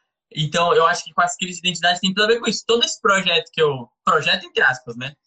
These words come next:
Essa brincadeira, esse desafio que eu me lancei e tornei público de, de parar de usar tantas redes sociais. Foi por isso. Porque quando eu me dei conta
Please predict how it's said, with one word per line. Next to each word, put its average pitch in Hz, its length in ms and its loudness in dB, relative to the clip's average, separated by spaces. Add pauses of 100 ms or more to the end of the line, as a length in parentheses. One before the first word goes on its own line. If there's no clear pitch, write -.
(320)
Essa 156 240 -4
brincadeira, 160 680 0
esse 135 160 -10
desafio 143 600 -4
que - 100 -4
eu 156 100 4
me 160 100 0
lancei 143 560 0
e 131 40 -18
tornei 135 380 -4
público 139 600 -6 (560)
de, 131 640 0 (140)
de 139 160 -12
parar 151 300 2
de 151 100 -4
usar 143 180 -2
tantas 147 300 -6
redes 143 160 -10
sociais. 139 460 -2 (480)
Foi 208 180 -2
por 269 100 -2
isso. 226 300 -2
Porque 214 260 -4
quando 294 260 -2
eu 311 80 4
me 226 120 4
dei - 260 0
conta 180 600 0